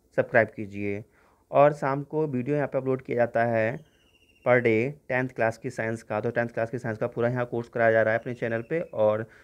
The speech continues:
सुबह को यहाँ पे जीके कराई जाएगी और करंट अफेयर्स भी यहाँ पे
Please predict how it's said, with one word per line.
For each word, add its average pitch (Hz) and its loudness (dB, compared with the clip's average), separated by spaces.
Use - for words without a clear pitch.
सुबह 117 0
को 120 -4
यहाँ 113 -2
पे 117 -8
जीके 110 0
कराई 117 6
जाएगी 110 0
और 107 2
करंट 135 2
अफेयर्स 113 -2
भी 117 -6
यहाँ 107 -4
पे 151 -6